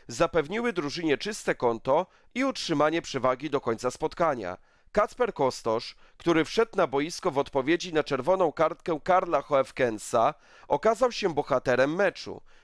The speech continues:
Pięć minut przed końcem regulaminowego czasu gry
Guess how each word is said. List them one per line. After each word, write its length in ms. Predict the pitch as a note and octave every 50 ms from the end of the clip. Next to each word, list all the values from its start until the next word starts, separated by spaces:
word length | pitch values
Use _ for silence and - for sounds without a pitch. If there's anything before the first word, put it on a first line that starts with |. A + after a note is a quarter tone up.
| - -
Pięć 320 | - G#3 A#3 B3 - -
minut 280 | F3 E3 D#3+ D#3+ D#3 D3
przed 260 | - - E3 D3 -
końcem 420 | - F#3+ F#3+ G3 - - E3 C#3 C#3+
regulaminowego 960 | D#3+ F#3+ F3+ F#3 G#3+ G3+ F#3 D#3+ D#3+ D#3 D3 C#3 B2 C#3 F3+ F#3+ F#3 E3+
czasu 380 | - - D#3+ D#3 - - C3+ A#2
gry 320 | G2+ A#2 G#2 G2 G#2 C#3